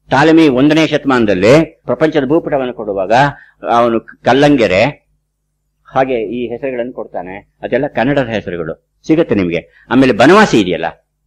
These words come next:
ಅವನು ಹೇಳ್ತಾನೆ, ಟಾಲಮಿ ಹೇಳ್ತಾನೆ, ಅಂದ್ರೆ ಸ್ವಲ್ಪ ಬೆದ-, ಬನವಸೆ ಅಂತ ಹೇಳ್ತಾನೆ ಅವನು. ಬನವಸ ಆ ಭಾಷೆಯಲ್ಲಿ, ಗ್ರೀಕ್ ಭಾಷೆಯಲ್ಲಿ ಸ್ವಲ್ಪ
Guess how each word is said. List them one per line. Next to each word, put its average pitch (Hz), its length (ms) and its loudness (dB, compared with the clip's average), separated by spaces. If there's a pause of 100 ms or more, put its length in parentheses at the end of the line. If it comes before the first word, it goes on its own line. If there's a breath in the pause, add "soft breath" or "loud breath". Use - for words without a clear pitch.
(400)
ಅವನು 165 180 4
ಹೇಳ್ತಾನೆ, 170 240 2
ಟಾಲಮಿ 175 320 2
ಹೇಳ್ತಾನೆ, 135 340 -4
ಅಂದ್ರೆ 185 480 -10
ಸ್ವಲ್ಪ 175 200 -4 (240)
ಬೆದ-, 120 640 -8
ಬನವಸೆ 135 560 0
ಅಂತ 143 140 0
ಹೇಳ್ತಾನೆ 82 340 -6
ಅವನು. 95 320 -14 (500)
ಬನವಸ 117 380 2 (840)
ಆ 113 100 -2
ಭಾಷೆಯಲ್ಲಿ, 131 460 -2
ಗ್ರೀಕ್ 143 240 2
ಭಾಷೆಯಲ್ಲಿ 143 380 4
ಸ್ವಲ್ಪ 127 200 -2